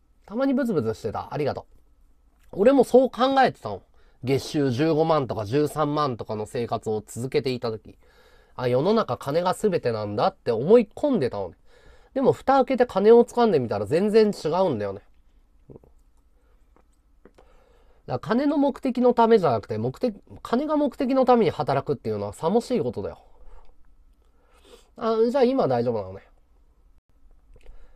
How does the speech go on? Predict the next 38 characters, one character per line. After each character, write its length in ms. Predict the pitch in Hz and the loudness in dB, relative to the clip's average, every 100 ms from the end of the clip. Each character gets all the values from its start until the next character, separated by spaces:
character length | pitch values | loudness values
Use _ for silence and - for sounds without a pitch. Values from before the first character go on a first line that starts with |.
| - - _ _ _ _ - | -20 -20 _ _ _ _ -12
だ 100 | 135 | -6
か 80 | 117 | -4
ら 80 | 110 | -2
ね、 320 | 107 101 101 _ | -4 -6 -10 _
あ 260 | 131 113 117 | -4 -2 0
の、 440 | 113 107 104 107 135 | -2 -2 -2 -4 -2
や 140 | 170 | 0
り 120 | 240 | 0
た 140 | 254 262 | 0 0
い 60 | |
こ 120 | 254 | 0
と 80 | 247 | 2
や 140 | 120 104 | 2 0
っ 40 | - | -4
た 80 | |
方 140 | 143 165 | -2 0
が 80 | 104 | -2
や 120 | 90 | -4
っ 40 | _ | _
ぱ 120 | 185 | -2
り 220 | 117 135 | 0 -2
い 20 | |
い 40 | 110 | -4
よ。 140 | 85 _ _ _ - - | -8 _ _ _ -20 -16
う 60 | |
ん。 300 | 101 98 87 - _ - _ _ _ - _ _ _ _ - | -12 -12 -14 -18 _ -20 _ _ _ -20 _ _ _ _ -8
結 240 | 123 - | -8 -4
論 180 | 123 117 | -4 -2
な 100 | 110 | -4
ん 40 | |
だ 80 | 95 | -8
け 80 | 95 | -12
ど。 160 | - _ - - - - | -16 _ -20 -20 -20 -18
今 240 | 196 285 294 | -6 -2 2
の 140 | 156 | 2
月 240 | 117 113 - | 2 0 -4
収 460 | - - 120 117 | -18 -8 -4 -2
は、 360 | 113 113 110 110 | 2 2 2 -2